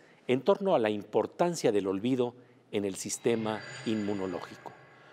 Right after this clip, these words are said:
Cuando las respuestas del sistema de defensa del cuerpo nos dañan a nosotros mismos,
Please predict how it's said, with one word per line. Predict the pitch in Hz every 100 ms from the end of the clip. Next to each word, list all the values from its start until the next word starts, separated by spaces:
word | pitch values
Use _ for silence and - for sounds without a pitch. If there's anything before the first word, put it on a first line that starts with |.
| - - -
Cuando | 156 156
las | 160 147
respuestas | 151 - 220 214 214 170
del | 147
sistema | 120 120 - 151
de | 143
defensa | 113 110 139 143
del | 107 95
cuerpo | - 127 117 101 - - _
nos | 98 101
dañan | 131 147 131
a | 101
nosotros | 92 139 135 113 -
mismos, | 139 151 - 120 -